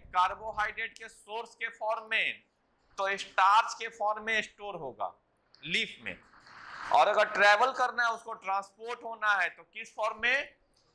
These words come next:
सुक्रोज के फॉर्म में वह ट्रैवल करेगा। ठीक है,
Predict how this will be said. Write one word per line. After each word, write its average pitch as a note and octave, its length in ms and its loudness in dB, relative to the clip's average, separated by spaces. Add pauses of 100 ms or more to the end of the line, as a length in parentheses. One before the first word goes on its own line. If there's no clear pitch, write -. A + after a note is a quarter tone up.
(460)
सुक्रोज G3 580 -4
के F#3+ 120 -2
फॉर्म F3 380 0
में E3+ 100 2
वह G3+ 260 4 (480)
ट्रैवल B2 480 0 (100)
करेगा। F#2 420 -14 (760)
ठीक D#3+ 180 0
है, G3 260 2